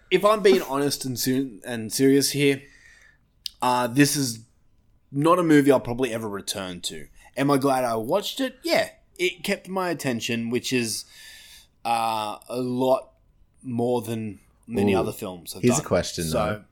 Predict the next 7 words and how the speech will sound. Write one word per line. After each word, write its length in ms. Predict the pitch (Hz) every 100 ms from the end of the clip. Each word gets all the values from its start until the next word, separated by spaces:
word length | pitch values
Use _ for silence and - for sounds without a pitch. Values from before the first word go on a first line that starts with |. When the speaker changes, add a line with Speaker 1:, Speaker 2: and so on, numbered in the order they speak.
| _ -
Speaker 2:
Would 180 | 95 92
you 120 | 104
watch 260 | 104 - 113
Speaker 1:
yeah. 100 | 95
Speaker 2:
Shook 380 | - 110 - -
two? 400 | - 101 76 104 _ _ _ _ _ _ _ _ _ _ _ _ _ _ _ _ _ _ _ _ _ _ _ -
Speaker 1:
Yeah. 420 | 127 151 123